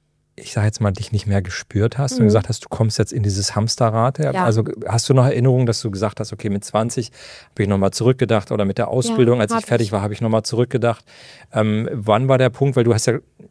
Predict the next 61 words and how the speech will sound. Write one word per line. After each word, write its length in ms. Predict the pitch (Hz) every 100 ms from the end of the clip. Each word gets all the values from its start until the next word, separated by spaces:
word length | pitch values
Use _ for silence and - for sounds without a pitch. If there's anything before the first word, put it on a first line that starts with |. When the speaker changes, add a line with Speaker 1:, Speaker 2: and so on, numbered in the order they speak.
| - - 131
Speaker 1:
gesagt, 360 | 98 113 123
später 440 | - - 131 131 120
kamst 400 | - 117 113 120
du 40 |
so 120 | 110
einen 100 | 110
Punkt, 220 | 117 123
wo 40 | 117
du 40 |
dich 140 | 101 95
über-, 120 | 107
eigentlich 460 | 107 - 110 110
gar 100 | -
nicht 120 | 110 120
mehr 80 |
entspannen 360 | 101 - 120 123
konntest, 380 | - 101 92 -
ne? 60 |
Das 100 | 110
heißt, 120 | 104 104
du 40 |
Speaker 2:
Ja. 60 | 104
Speaker 1:
bist 120 | -
in 120 | 147
so 80 | 113
einen 80 | 107
Funktionsmodus 840 | - 110 - 113 139 - 135 139
Speaker 2:
Ja. 60 | 127
Speaker 1:
reingekommen 540 | 127 139 123 139 143 151 - - -
und 160 | - 110
wusstest 300 | 127 - -
gar 80 | 123
nicht 100 | 113
mehr 80 | 107
zu 140 | 110
entschleunigen. 560 | 107 - 117 120 101 90
Kannst 360 | 107 107 -
du 220 | 117 107 -
vielleicht 280 | - 101
nochmal 320 | 110 107 101 104
ein 340 | - - 123
bisschen 440 | - - 120 104 101
was 180 | 101
dazu 240 | - 107 117
erzählen, 420 | 107 - 110 104
wie 120 | 123
Speaker 2:
Ja. 60 | 113
Speaker 1:
dieser 220 | 110 110
Prozess 720 | - - 107 - 110 104 -
war, 260 | 92 113 120
wo 60 |
du 80 | 117
sagst, 300 | 107 113 -
Speaker 2:
Ja. 80 | 113
Speaker 1:
okay, 280 | 113 127 131
da 180 | 107 104
war 100 | 104
die 60 |
Entscheidung 520 | 101 110 120 113 127
zur 140 | 123 92
Ausbildung, 640 | 110 127 - 127 127